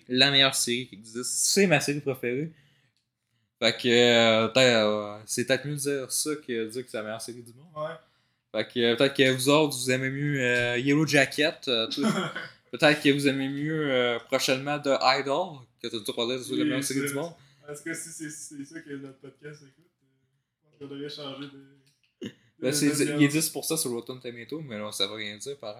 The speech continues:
Speaker 1: contre, là. Mais moi, je veux juste l'écouter pour, euh, Lily Rose Depp, parce que j'adore cette actrice-là. Pas
Speaker 2: Elle
Speaker 1: juste
Speaker 2: fait
Speaker 1: parce
Speaker 2: quoi ?
Speaker 1: Ben, des films français, des fauves.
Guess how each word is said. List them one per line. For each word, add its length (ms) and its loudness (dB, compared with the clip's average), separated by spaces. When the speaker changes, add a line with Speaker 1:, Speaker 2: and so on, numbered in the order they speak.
Speaker 1:
contre, 200 -16
là. 80 -12
Mais 100 -8
moi, 100 -4
je 140 -6
veux 60 -8
juste 240 -2
l'écouter 400 -6
pour, 420 -2
euh, 240 -2
Lily 340 6
Rose 380 2
Depp, 220 -6
parce 220 -4
que 120 -2
j'adore 320 0
cette 200 -2
actrice-là. 440 -10
Pas 60 0
Speaker 2:
Elle 40 -2
Speaker 1:
juste 140 -2
Speaker 2:
fait 80 0
Speaker 1:
parce 160 -4
Speaker 2:
quoi ? 300 -6
Speaker 1:
Ben, 180 4
des 80 0
films 180 -6
français, 340 -2
des 100 -2
fauves. 320 -8